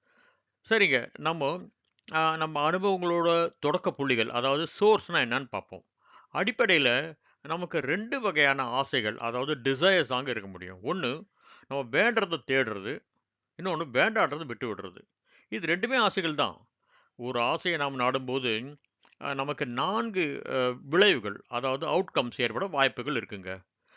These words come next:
அதாவது கஷ்டம், அ, இஷ்டம், நஷ்டம், அ, எதேஷ்டம். அ, விளைவுகள், அ, நமக்கு எப்பவுமே ஒரு இஷ்டமானதாகவோ,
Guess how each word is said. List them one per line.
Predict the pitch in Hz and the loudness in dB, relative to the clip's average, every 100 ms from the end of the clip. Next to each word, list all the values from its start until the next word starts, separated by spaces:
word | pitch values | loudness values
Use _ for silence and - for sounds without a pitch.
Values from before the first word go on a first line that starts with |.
| - | -16
அதாவது | - 127 113 107 117 117 | -8 -2 -2 -2 -4 -4
கஷ்டம், | 120 113 - - 113 110 127 - _ _ _ - | -2 -2 -4 -4 -4 -4 -10 -18 _ _ _ -6
அ, | 113 113 | -2 0
இஷ்டம், | 135 - - 123 117 117 - _ _ | -2 -4 -4 -2 -2 -8 -16 _ _
நஷ்டம், | - 123 147 - - 117 107 143 - _ _ - | -6 2 2 2 -6 -4 -4 -12 -18 _ _ -12
அ, | 160 | -8
எதேஷ்டம். | 180 208 196 185 - - - _ _ _ _ _ - _ 165 | -2 2 6 4 4 -12 -14 _ _ _ _ _ -20 _ -10
அ, | |
விளைவுகள், | 156 139 208 254 240 175 135 165 190 _ _ - | -6 0 6 6 4 2 2 0 -8 _ _ -4
அ, | 165 | -2
நமக்கு | 170 180 170 156 | -2 -6 -4 -4
எப்பவுமே | 151 185 190 190 | -2 0 0 0
ஒரு | 180 | 0
இஷ்டமானதாகவோ, | 165 143 185 170 156 143 131 120 110 113 117 120 | 0 -2 -2 0 0 2 2 2 0 -2 -2 -4